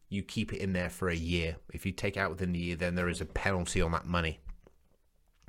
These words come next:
Uh, second viewer question this week was, uh, "Tech is doing really well at the moment. Should I buy tech shares,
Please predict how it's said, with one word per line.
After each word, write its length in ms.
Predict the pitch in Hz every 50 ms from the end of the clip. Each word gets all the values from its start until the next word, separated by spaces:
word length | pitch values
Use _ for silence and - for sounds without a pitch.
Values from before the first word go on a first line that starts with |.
| - - - - - - -
Uh, 140 | - 110 120 -
second 560 | - - - - 185 170 - - - 135 135 -
viewer 340 | - 107 110 117 120 110 98
question 480 | - - - 131 117 - - - 117 104
this 200 | 101 98 - -
week 260 | 107 98 90 - -
was, 260 | 101 104 95 95 - - - - - - - -
uh, 160 | - 101 98 90 - - - - - -
"Tech 300 | - - 185 190 190 -
is 80 | 135
doing 300 | - 131 120 110 110 107
really 300 | 104 123 143 139 123 110
well 240 | 95 92 90 85 82
at 80 | - -
the 80 | 80
moment. 400 | 82 80 80 82 80 82 80 -
Should 240 | - - - 160 156
I 40 | 139
buy 140 | 123 113 101
tech 320 | - - - - - -
shares, 440 | - - 90 87 87 87 85 -